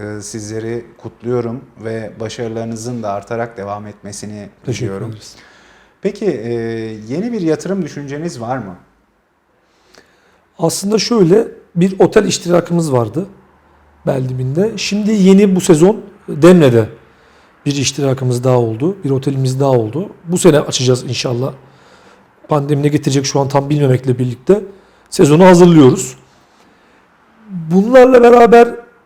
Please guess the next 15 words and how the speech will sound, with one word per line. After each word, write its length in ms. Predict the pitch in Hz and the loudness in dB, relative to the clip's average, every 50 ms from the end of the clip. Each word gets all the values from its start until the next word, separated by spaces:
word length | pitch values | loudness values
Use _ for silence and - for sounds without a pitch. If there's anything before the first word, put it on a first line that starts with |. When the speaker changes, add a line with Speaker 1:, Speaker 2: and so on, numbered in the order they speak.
| _ _ | _ _
Speaker 2:
genelde 480 | - 180 180 202 208 208 208 208 208 185 | 4 6 6 6 6 6 4 4 2 0
biz 280 | 214 196 190 - - - _ _ _ _ - | -2 -2 -4 -8 -12 -16 _ _ _ _ 2
perakende 600 | 170 165 190 185 190 202 196 196 190 196 196 202 | 6 6 6 6 6 4 4 6 6 6 6 6
ve 40 | |
hizmet 340 | 165 170 170 180 214 196 202 | 4 4 6 6 4 4 4
sektöründe 600 | - 160 131 - 165 143 123 117 117 117 110 107 - - _ _ _ _ _ _ _ _ _ _ _ _ - | 2 -2 -2 0 0 0 0 0 0 0 -2 -2 -6 -14 _ _ _ _ _ _ _ _ _ _ _ _ -18
var 360 | - 143 127 143 143 143 120 | -14 -4 2 4 6 6 8
olan 260 | 120 120 120 120 123 | 6 6 4 2 0
bir 60 | 113 - | -4 -6
firmayız. 520 | - 127 120 123 131 185 - - - - _ _ _ _ _ _ _ _ _ _ _ _ _ _ _ _ _ _ _ _ - - _ _ 214 190 | -6 -6 -4 -2 -2 -2 -4 -6 -10 -16 _ _ _ _ _ _ _ _ _ _ _ _ _ _ _ _ _ _ _ _ -20 -20 _ _ -6 0
Yıllarca 480 | 185 190 202 202 190 165 170 214 196 - | 2 4 6 6 6 6 6 4 0 0
turizme 960 | - 190 196 190 185 160 135 127 - - _ _ _ _ _ 151 143 135 127 131 | 2 4 6 6 6 4 2 -2 -8 -16 _ _ _ _ _ 0 2 2 2 2
girme 400 | 135 143 139 139 139 131 131 131 - - - - _ _ _ _ _ _ _ _ _ - | 0 0 0 2 4 2 2 2 -2 -10 -20 -20 _ _ _ _ _ _ _ _ _ 0
uğraşında, 600 | 143 139 135 131 - - 127 127 127 127 123 107 - | 4 4 4 4 4 2 0 2 2 2 2 2 2
hevesinde, 640 | 143 135 123 - - 143 127 123 120 120 120 - | 2 2 2 2 0 0 0 2 2 2 2 0